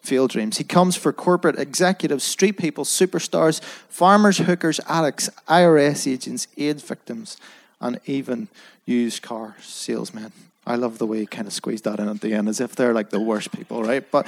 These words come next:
to be fair, the first car I ever bo-, bought was, uh, three thousand pounds from somebody off a side street just off the Castlereagh Road in Belfast, and boy, he ripped me off. So I think that should be in there. Um, I'm just kidding, by the way.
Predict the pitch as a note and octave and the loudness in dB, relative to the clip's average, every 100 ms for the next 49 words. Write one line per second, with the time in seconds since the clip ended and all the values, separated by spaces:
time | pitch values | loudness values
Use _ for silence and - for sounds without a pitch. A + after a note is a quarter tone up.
0 | - - - F3+ F3 - C#3+ C#3 - - | -6 -8 2 6 6 6 6 6 2 -18
1 | - - E3+ F3+ - D#3 D#3+ D#3 D3+ D3+ | -12 0 6 6 8 10 10 10 8 8
2 | D3 D3 D3 D3 - - D3 D#3 D3 C#3 | 8 8 6 4 0 4 6 6 6 4
3 | B2+ C3 B2 A#2 A2 - - E3 D#3 D3+ | 4 4 4 4 0 -12 0 4 6 6
4 | D3 C#3+ - C3+ C3+ C3+ - A#2+ A#2 - | 4 2 2 4 4 2 0 -2 -2 0
5 | C3+ C3 B2+ A#2+ - - B2 A#2 B2+ A#2 | 2 4 4 4 0 0 0 -2 -6 -4
6 | A#2+ - A#2+ - A2+ A#2+ - A#2 A#2+ A#2 | -4 -2 -2 -4 -6 -6 -4 -4 -2 -2
7 | A2+ A2+ A2+ A2+ A#2+ A#2+ - A#2 D3 D3+ | -4 0 0 0 -2 -4 -8 -6 0 0
8 | C#3+ C3 C3 B2+ C3+ A#2+ A2+ - - - | 2 2 2 0 0 4 2 0 -10 -16
9 | - - - D#3+ F#3 F#3+ F#3 E3+ D3 C#3+ | -18 -6 4 8 8 8 6 6 6 6
10 | D#3+ C#3+ C3+ B2 C3 C3 B2 - - - | 2 4 4 4 2 0 0 -14 -20 -20
11 | - A#2+ B2 A#2+ B2 B2+ A#2+ - A2+ G#2+ | -10 0 2 2 0 -2 0 -2 -2 -2
12 | A2 A2+ A2+ | 0 0 0